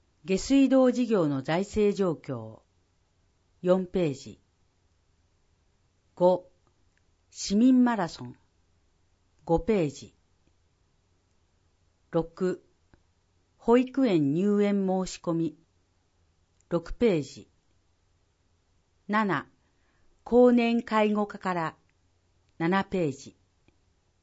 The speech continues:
八、国民年金。八ページ。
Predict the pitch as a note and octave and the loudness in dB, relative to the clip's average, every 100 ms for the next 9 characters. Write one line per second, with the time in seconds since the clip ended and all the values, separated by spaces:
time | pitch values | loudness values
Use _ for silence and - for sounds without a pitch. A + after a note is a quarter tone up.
0 | _ _ _ _ _ - F3+ - G3 - | _ _ _ _ _ -14 -14 -10 -10 -10
1 | _ _ _ _ _ _ _ - G3 - | _ _ _ _ _ _ _ -12 -6 0
2 | A#3+ A#3+ A#3+ A3+ A3 E3+ - - A#2+ A2 | 2 4 2 2 -2 -4 -8 -14 -14 -16
3 | _ _ _ _ _ _ _ _ _ _ | _ _ _ _ _ _ _ _ _ _
4 | _ - E3+ - - F#3 C#3 - | _ -16 -14 -8 -2 -2 -4 -10